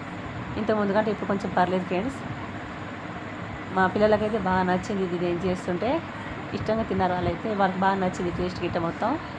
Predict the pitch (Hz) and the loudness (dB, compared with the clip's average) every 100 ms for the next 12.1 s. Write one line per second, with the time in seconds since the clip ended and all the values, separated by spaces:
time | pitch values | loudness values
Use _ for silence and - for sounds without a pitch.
0 | - - - - - 107 113 - - - | -8 -6 -8 -8 -8 -8 -8 -8 -8 -10
1 | - - - - - 196 202 196 196 220 | -10 -8 -8 -6 0 0 2 2 2 2
2 | 202 220 220 214 208 214 208 202 190 202 | 2 2 4 2 4 6 6 4 4 4
3 | 220 208 185 180 180 185 185 185 196 202 | 4 4 4 2 4 6 6 4 2 0
4 | 220 - 185 196 190 202 208 196 185 220 | -2 0 0 0 0 2 4 4 2 0
5 | 214 - 190 180 170 190 185 175 180 254 | 0 0 2 2 2 -2 0 0 2 0
6 | - - - - - - - 202 196 202 | -4 -8 -10 -10 -10 -10 -8 -6 0 0
7 | 202 196 202 196 180 180 175 175 170 170 | 2 2 2 2 0 2 2 2 0 0
8 | 175 180 180 175 175 175 175 165 190 240 | 0 0 0 0 0 2 4 2 0 0
9 | 302 - - - - - 196 196 190 208 | -2 -6 -10 -8 -6 -2 0 2 2 2
10 | 214 196 190 190 208 214 196 190 226 208 | 2 2 2 6 8 8 6 2 0 2
11 | 185 185 185 170 190 190 185 190 180 220 | 4 4 2 0 2 2 4 4 2 0